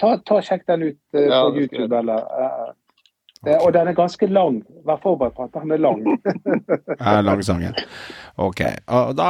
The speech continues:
Speaker 3: er jo, står vi igjen med Brasil, da. Står igjen med Brasil og Qatar. Eh, har du fulgt mye med på V M, og,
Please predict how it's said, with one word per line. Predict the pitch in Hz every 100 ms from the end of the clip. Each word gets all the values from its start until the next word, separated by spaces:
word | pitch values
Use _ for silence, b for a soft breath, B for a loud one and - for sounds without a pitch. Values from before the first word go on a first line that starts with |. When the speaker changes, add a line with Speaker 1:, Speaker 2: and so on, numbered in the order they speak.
| 147
Speaker 3:
er | 127
jo, | 175 190 180 175
står | - 190 123
vi |
igjen | 104 123
med | 147
Brasil, | 165 - 143 156 294
da. | 262 B B
Står | - 170 139
igjen | 127
med | 139
Brasil | 151 147 139 143 147
og | 147
Qatar. | 147 139 131 175 180
Eh, | 160 147 143
har | 135
du | 143
fulgt | 143 131
mye | 143 123
med | 117
på | 131
V | 127 110
M, | 123 151
og, | 143 131